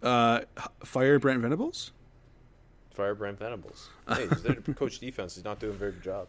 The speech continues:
Speaker 1: No, he's not, <laughs> though. I mean, a little bit more on that later. Uh, not really too much, though. My, my second guy, though, after Zay, uh,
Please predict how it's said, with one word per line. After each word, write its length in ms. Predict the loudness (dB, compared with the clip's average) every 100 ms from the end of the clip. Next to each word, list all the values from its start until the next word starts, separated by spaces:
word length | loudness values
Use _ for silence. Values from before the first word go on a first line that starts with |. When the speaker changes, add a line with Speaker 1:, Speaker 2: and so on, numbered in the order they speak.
| -8
Speaker 1:
No, 200 | 0 0
he's 260 | 0 0 6
not, 280 | 6 6 0
<laughs> 100 | 8
though. 320 | 8 8 2 -4 2
I 80 |
mean, 180 | 6 6
a 260 | 6 2 8
little 220 | 12 12
bit 140 | 12
more 160 | 6 2
on 60 | 0
that 180 | -2
later. 320 | 0 0 -2 -4 -14 -18 -6
Uh, 440 | 2 6 8 6 4
not 180 | 2 2
really 240 | -2 -6
too 100 | -6
much, 220 | -6 -6 -6
though. 160 | -6 -10 -12 4
My, 140 | 8
my 160 | 12 12
second 320 | 12 12 12
guy, 220 | 10 10
though, 180 | 10 8
after 300 | 8 4 2
Zay, 400 | 4 6 6 4
uh, 720 | 4 4 6 4 4 2 0